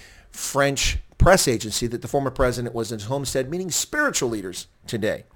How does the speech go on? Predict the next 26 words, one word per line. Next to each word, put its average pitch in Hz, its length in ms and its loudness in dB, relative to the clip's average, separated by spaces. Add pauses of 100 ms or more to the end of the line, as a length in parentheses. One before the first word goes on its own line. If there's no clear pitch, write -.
(400)
Well, - 180 -10
perhaps 147 280 4
he 143 60 -2
was 156 220 6
meeting 113 180 0
spiritual 107 360 0
leaders, 123 200 2
but 135 100 0
he's 131 140 2
also 156 500 6
out 170 320 6
and 139 120 0
about 135 500 6 (440)
amongst 113 580 2
the 147 80 0
people. 127 520 -2 (460)
A 139 60 -2
man 220 260 6
who 190 140 6
claims 220 640 4
that 139 420 6
his 151 260 8
life 247 300 10
is 233 140 2
in 208 120 4
jeopardy. 190 460 10